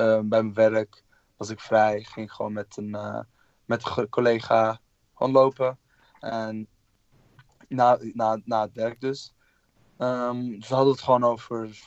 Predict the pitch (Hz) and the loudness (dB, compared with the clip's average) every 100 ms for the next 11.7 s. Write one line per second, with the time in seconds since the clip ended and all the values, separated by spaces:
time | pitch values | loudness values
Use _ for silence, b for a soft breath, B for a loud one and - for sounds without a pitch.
0 | _ 107 107 - 104 101 101 101 110 110 | _ -8 -8 -6 -4 -4 -10 -2 0 4
1 | 107 104 - - 110 - 117 117 110 107 | 2 2 0 4 4 4 4 4 2 -6
2 | 110 110 113 - 104 104 113 110 104 113 | -8 -6 -8 -8 -10 -2 2 2 0 -4
3 | 107 110 113 143 - _ _ _ _ - | -4 -2 2 2 0 _ _ _ _ 4
4 | 151 151 156 147 139 196 127 - 110 110 | 4 4 0 2 4 2 0 -16 -14 -8
5 | 127 131 120 127 127 - _ - 117 113 | -2 0 0 -2 -4 -10 _ -16 -10 -8
6 | 110 110 - 113 131 135 - _ _ _ | -8 -10 -14 -10 -10 -10 -14 _ _ _
7 | b _ _ _ _ - 120 120 147 - | b _ _ _ _ -8 -6 0 0 0
8 | - - 147 139 123 123 - 120 110 113 | -14 0 2 4 2 0 -6 -10 -10 -10
9 | - 131 117 107 - 113 113 117 - - | -2 -2 -2 -12 -12 -10 -10 -10 -6 -2
10 | 117 104 110 110 107 113 - 101 98 110 | -2 0 -2 0 -2 -2 4 2 4 0
11 | - 107 - 113 113 113 | 0 -8 -2 2 2 2